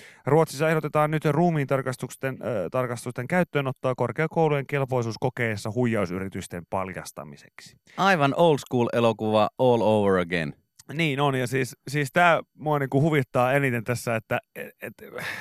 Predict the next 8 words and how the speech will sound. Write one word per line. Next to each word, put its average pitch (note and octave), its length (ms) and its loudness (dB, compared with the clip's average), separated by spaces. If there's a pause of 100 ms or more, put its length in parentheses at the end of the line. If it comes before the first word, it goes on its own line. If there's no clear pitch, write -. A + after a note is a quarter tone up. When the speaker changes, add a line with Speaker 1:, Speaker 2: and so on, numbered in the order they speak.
(1080)
Speaker 1:
et B2 100 -6
sille, C#3 160 0
et C3 160 -2
järjestäytynyt B2 920 0
rikollisuus, F#2+ 920 -2
et, G2+ 140 -12
et, - 360 -10
et, A#2+ 160 -10